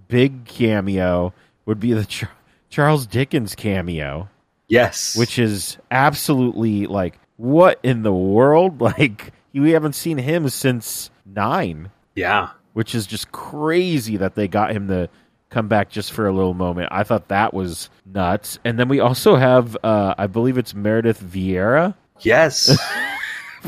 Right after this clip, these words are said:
Speaker 2: The Today Show's own.
Speaker 1: Yeah, that to me was like,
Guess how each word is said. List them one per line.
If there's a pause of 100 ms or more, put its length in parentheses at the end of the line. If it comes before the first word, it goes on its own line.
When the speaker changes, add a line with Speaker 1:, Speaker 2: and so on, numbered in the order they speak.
(320)
Speaker 2:
The
Today
Show's
own.
Speaker 1:
Yeah,
that (360)
to
me
was
like,